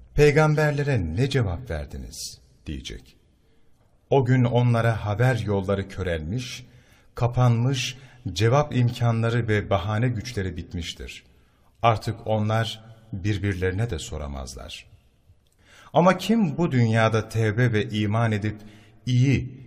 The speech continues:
sevaplı iş ve hareketler yaparsa, o takdirde kurtuluşa erenlerden olmayı umabilir. Rabbin dilediğini yaratır ve seçer. Seçmek onlara ait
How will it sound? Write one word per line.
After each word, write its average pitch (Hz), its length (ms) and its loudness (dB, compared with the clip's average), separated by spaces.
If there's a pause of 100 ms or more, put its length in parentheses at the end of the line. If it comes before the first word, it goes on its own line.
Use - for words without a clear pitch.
sevaplı 120 680 2
iş 135 420 -4
ve 107 80 2
hareketler 104 680 -2
yaparsa, 123 680 -2 (320)
o 165 120 4
takdirde 113 600 -2
kurtuluşa 98 560 -6
erenlerden 98 580 -2
olmayı 87 440 -4 (100)
umabilir. 67 680 -12 (1400)
Rabbin 113 800 0
dilediğini 98 520 0
yaratır 113 640 0 (300)
ve 90 140 -2
seçer. - 720 -10 (380)
Seçmek 139 640 0 (320)
onlara 117 400 4
ait 92 280 0